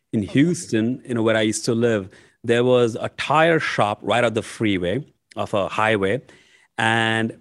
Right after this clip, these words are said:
Speaker 1: probably six months into that location, somebody opened up a tire shop more closer to the freeway or the highway. And I went to get some work done. This was, you know, somebody who was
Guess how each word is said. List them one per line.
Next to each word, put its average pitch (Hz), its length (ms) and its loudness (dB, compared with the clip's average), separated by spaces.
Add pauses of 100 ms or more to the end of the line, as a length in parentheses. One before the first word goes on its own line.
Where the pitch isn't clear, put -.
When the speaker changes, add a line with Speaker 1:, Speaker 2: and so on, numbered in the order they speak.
Speaker 1:
probably 175 200 2
six - 320 -2
months 151 200 0
into 120 220 -2
that 110 140 4
location, 135 560 0
somebody 180 520 0
opened 147 400 2
up 127 140 0
a 123 60 2
tire 123 360 0
shop - 380 -4 (140)
more 135 360 2
closer 147 880 4
to 117 100 -4
the 104 140 0
freeway 90 560 -2 (200)
or 107 80 -2
the 104 100 -2
highway. 92 500 -2 (420)
And 151 80 2
I - 20 4
went 151 200 4
to 131 80 0
get 131 160 4
some 107 240 0
work 113 260 2
done. 95 300 0
This 104 180 -2
was, 110 300 2 (340)
you 120 80 -4
know, 110 80 -2
somebody 123 460 0
who 113 120 0
was 98 400 0